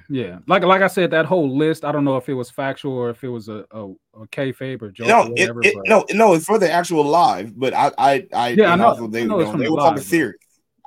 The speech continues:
Speaker 2: I do believe they were talking serious. They were, it, there's no, like, nobody was talking kayfabe when it came to this firing. Like, literally, they were just like, "Nah, yeah, this shit sucks. I'm telling you the real about this shit."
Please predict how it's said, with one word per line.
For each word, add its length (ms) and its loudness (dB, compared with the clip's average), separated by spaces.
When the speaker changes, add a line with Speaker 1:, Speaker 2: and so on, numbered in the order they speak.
Speaker 2:
I 40 -18
do 180 0
believe 200 0
they 60 2
were 60 -4
talking 220 -4
serious. 400 -12
They 120 -6
were, 140 -8
it, 280 -4
there's 160 -12
no, 240 -2
like, 380 -10
nobody 560 0
was 140 -10
talking 260 -10
kayfabe 640 -8
when 120 -10
it 80 -14
came 180 -10
to 80 -12
this 140 -18
firing. 520 -16
Like, 280 -4
literally, 560 -2
they 100 -6
were 100 -8
just 260 -12
like, 240 -10
"Nah, 240 -2
yeah, 120 -8
this 160 -2
shit 140 -8
sucks. 340 -10
I'm 100 -12
telling 200 -8
you 60 -10
the 80 -16
real 180 -16
about 180 -20
this 120 -20
shit." 260 -20